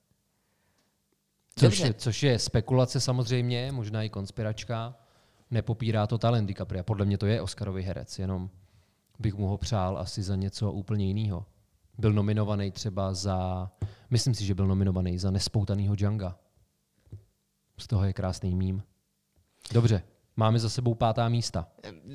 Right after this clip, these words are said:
Speaker 2: Dobrá, jdeme na čtvrtý. A já teda mám problém s tím, že skutečně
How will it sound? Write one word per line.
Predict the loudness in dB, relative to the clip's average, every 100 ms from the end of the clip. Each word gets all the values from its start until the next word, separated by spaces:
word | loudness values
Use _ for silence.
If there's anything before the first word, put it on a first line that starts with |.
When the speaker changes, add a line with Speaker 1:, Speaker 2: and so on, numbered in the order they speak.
| -14
Speaker 2:
Dobrá, | -2 0 2
jdeme | 0 -2
na | -2 -2
čtvrtý. | -2 -2 -8 -8 -6
A |
já | -4 -4
teda | -4 -6
mám | -6 -6
problém | -8 -8 -6 -6
s | -6
tím, | -6 -6
že | -4 -4 -6 -10 _ _ _ _ _ -12 -12 -8
skutečně | -8 -6 -6 -6 -4 -6 -4 -6 -6 -8